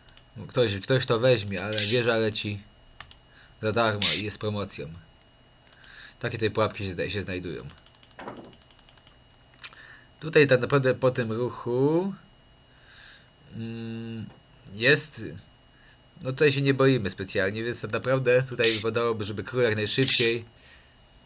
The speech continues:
ewakuował się z tego stanowiska. A już w ogóle masakryczny ruch to zrobić coś takiego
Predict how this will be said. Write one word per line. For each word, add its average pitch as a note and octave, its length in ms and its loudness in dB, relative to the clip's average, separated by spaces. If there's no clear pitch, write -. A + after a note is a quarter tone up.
ewakuował C3 640 6
się A2 100 -8
z - 60 -14
tego G2+ 220 -4
stanowiska. A2 840 -4
A A#2+ 140 0
już B2 140 2
w A#2+ 100 -2
ogóle C3+ 500 8
masakryczny A#2 720 0
ruch C3 300 2
to A#2 160 0
zrobić A#2 680 2
coś A#2+ 200 0
takiego A2+ 540 2